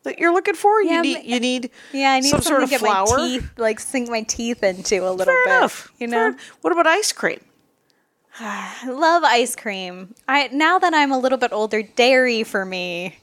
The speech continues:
Speaker 1: Oh, it's hard.
Speaker 2: is, mm, buh.
Speaker 1: It's, oh, it's not treating you right?
Speaker 2: It's not so good.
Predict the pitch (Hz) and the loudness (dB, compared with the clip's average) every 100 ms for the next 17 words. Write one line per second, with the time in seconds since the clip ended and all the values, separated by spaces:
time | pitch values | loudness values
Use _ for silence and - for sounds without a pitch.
0 | - - 247 214 202 320 - - 208 214 | -14 0 2 2 4 4 2 -2 -2 -2
1 | 208 - - - 196 196 180 190 185 175 | -2 -8 -12 -14 -14 -14 -14 -12 -12 -6
2 | 175 170 156 139 131 196 - 190 240 240 | -2 0 0 -2 -2 0 0 0 0 0
3 | 226 247 240 277 - 330 381 466 508 302 | 0 -2 0 -2 -2 0 0 0 0 -2
4 | - 392 415 427 440 415 415 466 226 165 | -2 0 2 2 2 2 4 4 4 0
5 | 190 | -6